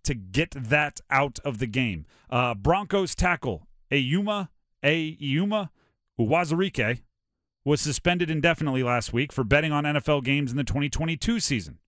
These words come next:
He's also in the report from the Des Moines Register. Uh, and that report says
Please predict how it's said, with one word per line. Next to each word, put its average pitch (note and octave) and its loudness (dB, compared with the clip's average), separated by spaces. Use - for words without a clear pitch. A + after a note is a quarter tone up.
He's C3 -4
also D3 -2
in C3 0
the B2+ 2
report B2 0
from A#2+ 0
the A2+ 2
Des G#2+ -2
Moines A2 0
Register. F#2+ -2
Uh, A2 -2
and A2 -2
that D#3 0
report C3+ 0
says C3+ 0